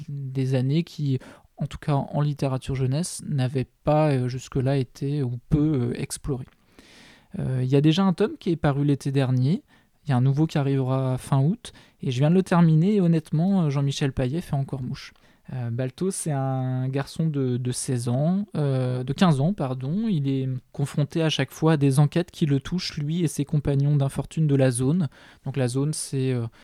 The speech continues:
une zone qui existait en, en périphérie de Paris, euh, euh, et qui ressemblait, euh, bah, étrangement à, à un bidonville. Euh, il est accompagné d'Émilienne, qui est une jeune reporter qui cherche à se faire un nom dans le milieu très masculin du, du journalisme parisien.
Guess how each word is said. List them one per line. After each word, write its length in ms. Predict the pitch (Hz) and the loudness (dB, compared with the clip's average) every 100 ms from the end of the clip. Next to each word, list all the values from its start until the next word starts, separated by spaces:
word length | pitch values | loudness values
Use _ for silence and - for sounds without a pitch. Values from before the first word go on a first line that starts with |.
| 143 | -16
une 400 | 151 143 147 131 | -12 -8 -4 -4
zone 300 | 131 160 170 | 2 2 2
qui 160 | - 143 | 0 -2
existait 580 | 139 139 - - 151 | 0 -4 -6 0 2
en, 100 | 151 | 2
en 260 | 131 127 131 | 0 -2 -2
périphérie 500 | 151 143 139 147 139 | 0 -2 -2 -2 -2
de 60 | 131 | 0
Paris, 540 | 139 131 143 190 185 | -2 0 -2 0 0
euh, 200 | 135 127 - - - - | 2 0 -4 -12 -10 -4
euh, 440 | 135 127 127 123 - | -2 -2 -2 -2 -4
et 640 | - 139 127 123 123 120 | -4 -2 0 0 0 -2
qui 180 | - - | -4 -8
ressemblait, 680 | - - - 127 131 135 139 | -8 -6 -6 -2 0 2 2
euh, 180 | 123 120 - _ - | -2 -4 -10 _ -8
bah, 120 | 113 | -6
étrangement 760 | 131 - 127 123 139 143 127 123 | -4 -4 -4 0 2 2 2 0
à, 60 | |
à 100 | - | -2
un 120 | 135 139 | 0 0
bidonville. 680 | 147 147 147 135 190 143 - - - - - - - - | 2 4 4 2 0 0 -4 -16 -20 -20 -20 -20 -10 -4
Euh, 280 | 139 127 123 | 0 0 0
il 140 | 147 | 4
est 140 | 151 160 | 6 6
accompagné 640 | 147 175 151 151 160 165 | 6 2 4 4 4 4
d'Émilienne, 760 | 160 185 190 156 156 185 135 131 | 6 6 6 4 4 2 0 -4
qui 120 | - 139 | -2 0
est 20 | |
une 100 | 135 | 4
jeune 180 | 147 147 | 4 4
reporter 600 | 139 - 143 - 196 - | 2 0 -6 -6 -8 -8
qui 120 | 156 | -8
cherche 280 | - 139 139 | -6 -2 -2
à 100 | 135 | -2
se 160 | - | -4
faire 160 | 143 135 | -2 2
un 100 | 135 | 4
nom 200 | 143 165 | 4 4
dans 160 | 143 | 4
le 60 | 131 | 2
milieu 300 | 135 131 139 | 2 2 0
très 220 | - - | 0 -2
masculin 560 | 151 143 - 147 139 156 | 0 -2 -4 -4 0 0
du, 260 | 127 123 | -2 -4
du 120 | 120 127 | -6 -4
journalisme 680 | 139 135 127 135 - 131 | 0 2 2 0 0 0
parisien. 460 | 123 131 131 123 | 0 -2 -2 -2